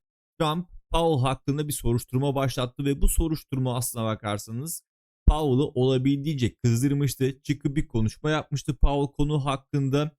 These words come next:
ve Trump'ı suçlayan açıklamaları vardı. Dolayısıyla bu soruşturma sonrasında ilk defa Powell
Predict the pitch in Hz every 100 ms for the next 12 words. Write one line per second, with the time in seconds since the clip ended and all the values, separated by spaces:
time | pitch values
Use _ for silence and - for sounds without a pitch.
0 | - 117 - 135 151 139 120 - - -
1 | 123 143 123 - - 117 120 123 135 127
2 | 101 98 147 - _ - 160 185 - 208
3 | 131 - _ _ _ 110 120 202 - 170
4 | 165 - 165 190 - 156 139 123 - 151
5 | - 190 - 185 - 104 101 - 185 123
6 | 151